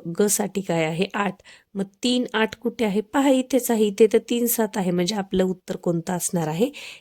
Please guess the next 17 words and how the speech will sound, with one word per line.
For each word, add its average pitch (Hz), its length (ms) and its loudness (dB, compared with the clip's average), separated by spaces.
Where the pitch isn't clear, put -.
हेच 165 340 0
असणार 160 400 -4
आहे. 165 160 0
पूर्ण 175 340 -2
उत्तर 170 360 -4
न 175 140 0
सोडवता 190 540 2
एक, 165 240 0
दोन 170 220 4
अंकावरून 170 540 0
सुद्धा 214 380 -2
आपल्याला 170 480 -2
मिळू 170 300 2
शकतं 196 400 -2
पर्याय 151 320 -6
क्रमांक 147 560 -10
तीन. 151 260 -8